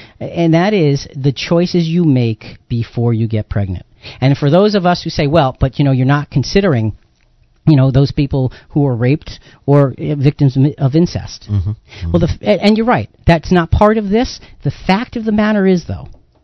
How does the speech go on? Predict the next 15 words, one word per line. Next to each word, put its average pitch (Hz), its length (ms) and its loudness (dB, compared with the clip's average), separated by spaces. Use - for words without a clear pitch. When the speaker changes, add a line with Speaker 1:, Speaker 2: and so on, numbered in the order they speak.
Speaker 1:
I 151 140 4
would 220 180 0
be 208 120 0
willing 208 300 0
to 156 80 -2
deal 180 200 0
with 196 160 -4
those 185 300 0
as 127 260 -2
a - 60 -12
case-by-case, - 880 -2
uh, 156 180 -6
i-, - 320 -12
issue. 233 360 0
The 127 80 0